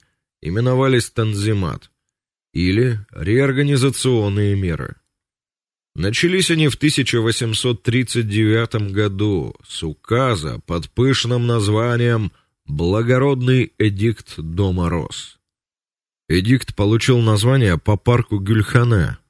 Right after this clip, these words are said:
Дом Роз, прилегающему к султанскому дворцу Топкапы в Стамбуле. В тысяча восемьсот пятьдесят шестом году появился следующий документ, Высочайший эдикт.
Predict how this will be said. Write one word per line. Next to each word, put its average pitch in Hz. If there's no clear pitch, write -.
Дом 98
Роз, 104
прилегающему 120
к -
султанскому 110
дворцу 101
Топкапы 90
в -
Стамбуле. 78
В -
тысяча 170
восемьсот 139
пятьдесят 117
шестом 101
году 107
появился 135
следующий 101
документ, 80
Высочайший 110
эдикт. 92